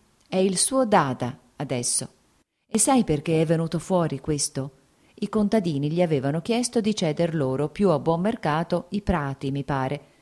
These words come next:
ma lui aveva rifiutato e io gli ho rimproverato la sua avarizia. Certo, non solo per questo, ma per tutto un insieme di cose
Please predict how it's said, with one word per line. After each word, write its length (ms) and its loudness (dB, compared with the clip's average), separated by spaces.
ma 140 2
lui 260 2
aveva 260 4
rifiutato 680 -6
e 240 2
io 240 0
gli 120 4
ho 40 8
rimproverato 680 2
la 80 -2
sua 160 -2
avarizia. 520 -2
Certo, 460 2
non 220 -2
solo 260 0
per 180 -6
questo, 420 0
ma 200 2
per 220 0
tutto 300 0
un 100 0
insieme 420 2
di 120 -2
cose 400 2